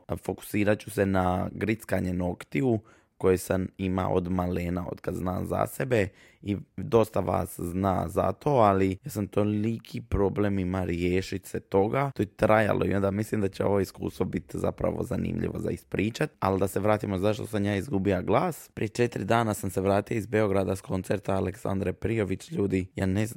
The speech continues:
ja zadnje četiri dana samo slušam Aleksandru Prijović. Ja ne znam što se meni desilo od tipa <laughs> koji je volio slušat ujutro Frank Sinatra, evo me sad slušam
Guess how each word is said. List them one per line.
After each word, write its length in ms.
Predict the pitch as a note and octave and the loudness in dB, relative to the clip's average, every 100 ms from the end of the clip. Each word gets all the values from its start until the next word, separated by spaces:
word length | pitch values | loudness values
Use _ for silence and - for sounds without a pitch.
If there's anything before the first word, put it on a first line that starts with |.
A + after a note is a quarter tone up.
| - | -12
ja 220 | - G2 - | -6 -6 -4
zadnje 360 | G2 G#2+ G#2 - _ _ _ _ - | -6 -2 -2 -4 _ _ _ _ -6
četiri 360 | G2+ F#2+ - | -6 -4 -6
dana 320 | D#3 G#2 G2 | -6 -4 -4
samo 320 | F#2 - G2+ G2+ | -6 -4 -4 -4
slušam 380 | G2 G2 G#2+ | -8 -8 -6
Aleksandru 600 | G#2 G2 G2 - A2 - - | -4 -6 -8 -8 -6 -6 -10
Prijović. 560 | - - G1+ - - - - - - - | -8 -6 -6 -8 -14 -20 -20 -20 -18 -4
Ja 40 | |
ne 100 | A2+ | -2
znam 140 | A#2 B2+ | -2 -6
što 160 | - | -8
se 140 | A#2 A#2+ | -6 -2
meni 260 | A#2+ A2+ | 0 0
desilo 420 | - A2 - A2 | 0 0 0 -2
od 220 | G2+ - - | -2 -4 -2
tipa 240 | - - - | 4 4 4
<laughs> 40 | |
koji 280 | - - B2+ - | 0 2 0 2
je 100 | C#3 - A3 A3 F#3+ - | -2 -2 -14 -10 -12 -10
volio 380 | G#3 G3+ A3+ - | -4 -2 2 2
slušat 440 | - - C3 - C3 | 2 0 -2 -2 2
ujutro 460 | C3+ B2+ B2+ B2+ | 2 2 2 0
Frank 400 | B2 - C3+ C#3+ A#3 - | 0 0 0 0 -2 -2
Sinatra, 640 | A#2 A#2 B2 G#2 A#2+ A#2 | 0 4 2 2 6 6
evo 160 | A#2 A#2 | 6 4
me 160 | A#2 | -2
sad 240 | A#2 - A2 | -4 -6 -6
slušam 580 | B2+ B2 - A#2+ G#2+ | -4 -2 0 0 0